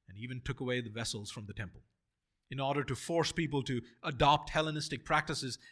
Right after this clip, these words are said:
he established, he established gymnasiums around the temple area. So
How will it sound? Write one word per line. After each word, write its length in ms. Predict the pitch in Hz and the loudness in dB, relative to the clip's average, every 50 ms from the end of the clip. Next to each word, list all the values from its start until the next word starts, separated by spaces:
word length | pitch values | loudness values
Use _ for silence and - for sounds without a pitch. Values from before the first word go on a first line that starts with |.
| _ | _
he 180 | - - 147 143 | -6 -4 -2 0
established, 800 | 131 - - - - 160 156 160 147 139 127 117 - - - - | 0 -2 -2 2 4 4 4 4 4 2 -2 -2 -4 -6 -10 -10
he 160 | - 139 143 143 | -6 -2 -2 0
established 560 | 135 - - 185 160 165 147 147 139 107 110 | 0 0 4 6 6 6 6 4 2 2 2
gymnasiums 720 | 117 143 147 147 151 160 170 156 139 120 117 123 131 - - - - _ _ - | 0 -2 0 0 2 2 2 2 0 -2 -4 -6 -8 -10 -12 -16 -20 _ _ -4
around 440 | 143 139 135 151 160 165 165 156 143 | -2 4 6 8 10 8 8 6 4
the 80 | 139 | 0
temple 340 | 135 - 160 156 147 147 156 | 2 2 2 2 2 0 0
area. 420 | - 160 160 156 143 113 95 - - - _ _ _ _ _ _ _ _ _ _ _ _ - - - | 0 2 4 4 4 4 2 0 -6 -14 _ _ _ _ _ _ _ _ _ _ _ _ -16 -12 -6
So 240 | - 151 135 110 | 0 0 0 0